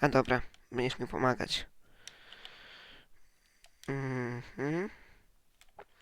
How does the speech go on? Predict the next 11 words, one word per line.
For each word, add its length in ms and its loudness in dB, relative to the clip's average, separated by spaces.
Trochę 200 4
się 80 2
nie 120 4
przygotowałem 540 6
na 100 4
ten 140 0
odcinek, 340 0
po 80 -16
prostu 280 4
kliknąłem 440 4
nagrywanie. 600 4